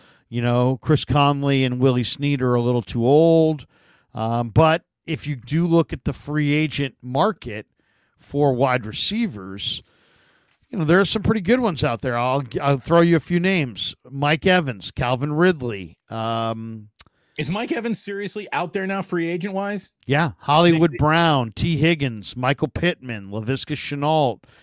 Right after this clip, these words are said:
Speaker 1: Chase Claypool. They're all free agents. So, I mean, there may be, and there, it's a good free agent dra-, it's a good draft for,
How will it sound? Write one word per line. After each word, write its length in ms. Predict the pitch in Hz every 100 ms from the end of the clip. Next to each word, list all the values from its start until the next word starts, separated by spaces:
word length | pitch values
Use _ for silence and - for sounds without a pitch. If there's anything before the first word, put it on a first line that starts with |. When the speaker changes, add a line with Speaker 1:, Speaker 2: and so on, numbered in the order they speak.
| _
Speaker 1:
Chase 360 | _ - 143 135
Claypool. 640 | - 151 156 - 123 110 104
They're 220 | 120 147
all 160 | 170
free 300 | 185 196 170 127
agents. 360 | 113 120 139
So, 220 | - 143
I 40 | 135
mean, 340 | 139 139 131 - _ _ _
there 80 | 139
may 180 | 151 175
be, 200 | 185 156
and 160 | 160
there, 140 | 170 170
it's 160 | 156 -
a 20 |
good 240 | 123 170
free 300 | 160 185 175
agent 260 | 170 165 160
dra-, 180 | 139 151
it's 140 | 156
a 60 | 139
good 340 | 143 170 139
draft 420 | - 151 147 151
for, 300 | - 139 131